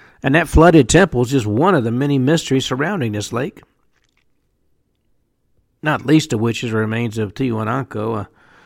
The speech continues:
sacred ceremonial center on, uh, near, uh,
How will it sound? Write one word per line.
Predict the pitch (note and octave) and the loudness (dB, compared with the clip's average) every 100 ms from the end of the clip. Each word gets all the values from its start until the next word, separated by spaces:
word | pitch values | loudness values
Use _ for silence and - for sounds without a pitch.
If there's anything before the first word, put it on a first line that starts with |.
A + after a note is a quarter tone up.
| _ | _
sacred | - E3 C3+ C3+ | -6 -2 0 0
ceremonial | A2+ C#3 B2+ B2 A#2 A2 | -2 0 0 -2 -2 -6
center | - C#3 A#2 B2 | -4 -2 -2 -4
on, | A2 G#2+ | -6 -8
uh, | G#2+ G#2 G#2 _ _ _ _ - | -8 -10 -12 _ _ _ _ -12
near, | B2 G#2+ G#2+ | -8 -6 -6
uh, | G2+ G#2 | -8 -12